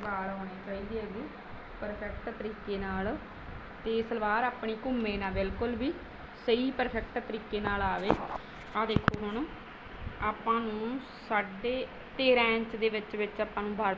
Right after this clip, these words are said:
ਪਾਉਣੇ ਆ। ਤੇਰਾਂ ਇੰਚ 'ਤੇ ਆਪਣਾ ਟੱਕ ਲੱਗਿਆ ਹੋਇਆ। ਤੇਰਾਂ ਇੰਚ ਦੇ ਵਿੱਚ ਆਪਾਂ ਇੱਥੋਂ ਲੈ ਕੇ, ਪਿਛਲੀ ਸਾਈਡ ਤੋਂ ਲੈ ਕੇ,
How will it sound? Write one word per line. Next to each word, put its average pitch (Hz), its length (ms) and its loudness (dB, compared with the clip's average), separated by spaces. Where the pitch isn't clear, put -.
ਪਾਉਣੇ 180 300 -2
ਆ। 170 40 -6
ਤੇਰਾਂ 226 240 10
ਇੰਚ 214 200 4
'ਤੇ 220 140 2
ਆਪਣਾ 214 340 4
ਟੱਕ 208 240 2
ਲੱਗਿਆ 196 300 2
ਹੋਇਆ। 202 220 4
ਤੇਰਾਂ 208 380 4
ਇੰਚ 202 200 -4
ਦੇ 202 160 0
ਵਿੱਚ 196 320 -2
ਆਪਾਂ 226 300 2
ਇੱਥੋਂ 226 400 4
ਲੈ 190 220 4
ਕੇ, 185 160 0
ਪਿਛਲੀ 214 480 -4
ਸਾਈਡ 190 320 2
ਤੋਂ 196 140 0
ਲੈ 170 280 2
ਕੇ, 214 220 2